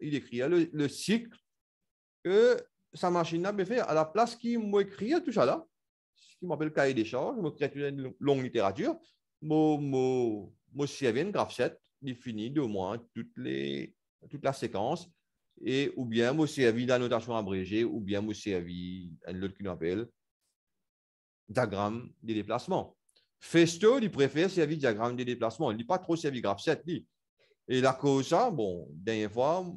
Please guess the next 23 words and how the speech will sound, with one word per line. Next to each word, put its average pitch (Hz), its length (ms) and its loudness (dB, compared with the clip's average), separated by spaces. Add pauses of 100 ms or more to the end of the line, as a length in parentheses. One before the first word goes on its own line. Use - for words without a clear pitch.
moi, 143 140 -4
j'explique 135 420 -10
les 135 140 -4
trois. 180 380 2 (240)
Moi, - 800 -20
j'explique 107 320 -16
les 104 100 -6
trois. 123 400 0 (720)
Voilà. 107 420 -2 (240)
Moi, 117 200 -2
je 117 120 -8
partage 110 500 4
ça 101 140 2
aussi. 131 400 -4
Ça 104 80 -6
veut 98 80 -6
dire, 110 100 0
il 113 180 -2
a, 110 200 0
il 113 120 -2
a 107 140 2
le 101 140 -2
lien 104 680 -2